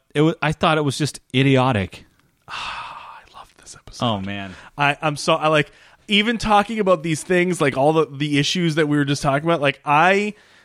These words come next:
Speaker 2: still will tell, I will still say that this is the best episode of the season, possibly the series so far. So this is episode forty overall of the series. I think Murdoch's a fucking maniac, and I think he's a brilliant foil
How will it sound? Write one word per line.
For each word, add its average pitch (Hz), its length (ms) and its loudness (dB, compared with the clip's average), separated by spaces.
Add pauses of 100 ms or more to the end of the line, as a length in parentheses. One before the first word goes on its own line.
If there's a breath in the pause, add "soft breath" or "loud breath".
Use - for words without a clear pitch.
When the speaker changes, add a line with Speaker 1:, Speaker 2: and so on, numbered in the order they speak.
Speaker 2:
still 185 560 2
will 180 160 4
tell, 175 260 0
I 143 180 0
will 185 140 2
still 180 300 2
say 120 500 0 (640 loud breath)
that 131 180 0
this 151 240 0
is 143 100 -8
the 135 80 0
best 147 380 2
episode 185 300 0
of 196 40 2
the 202 80 2
season, 127 560 -2 (840 loud breath)
possibly 165 600 2
the 143 100 0
series 143 440 0
so 120 220 0
far. 95 380 -6
So - 120 -6
this 135 180 -2
is 143 180 -6
episode 165 380 -6
forty 185 500 2
overall 143 640 4
of 135 100 -2
the 139 60 0
series. 160 520 2
I 156 1040 -4
think 185 160 -2 (140)
Murdoch's 165 500 2
a 147 60 -6
fucking 160 640 -6
maniac, 127 680 -2 (600 soft breath)
and 151 100 2
I 147 80 2
think 147 160 -4
he's 139 120 -4
a 131 40 -4
brilliant 151 540 4
foil 127 460 0